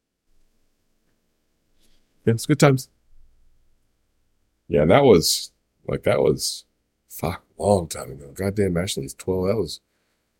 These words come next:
that fourteen, fifteen years ago now? Get close to it.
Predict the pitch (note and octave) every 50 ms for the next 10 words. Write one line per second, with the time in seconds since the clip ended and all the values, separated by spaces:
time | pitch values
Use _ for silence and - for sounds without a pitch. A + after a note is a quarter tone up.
0 | _ _ _ _ _ _ _ _ _ _ _ _ _ _ _ _ _ _ _ _
1 | _ _ - - - - - A2+ A#2+ A#2 - C3+ B2+ B2+ - C3+ C3+ C3+ - C#3
2 | C3+ C3+ C#3+ D3 C#3+ D3 D3+ D3+ D3+ D#3 D#3 D#3 D#3 D3+ C#3+ _ _ _ _ _
3 | _ _ _ _ _ _ _ _ _ _ _ _ _ _ _ _ - B2 A#2+ -
4 | - - A#2+ B2 B2 - - C3 C3+ C3+ C3+ -